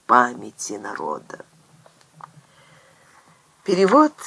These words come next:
Ивана Алексеевича Бунина. Бунин Иван Алексеевич, тысяча восемьсот семидесятый, тысяча девятьсот пятьдесят третий годы.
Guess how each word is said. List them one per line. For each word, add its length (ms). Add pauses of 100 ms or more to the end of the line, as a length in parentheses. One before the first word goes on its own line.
(320)
Ивана 680
Алексеевича 1000
Бунина. 720 (1600)
Бунин 680 (240)
Иван 240
Алексеевич, 880
тысяча 400
восемьсот 500
семидесятый, 1040 (460)
тысяча 460
девятьсот 580
пятьдесят 720
третий 500
годы. 560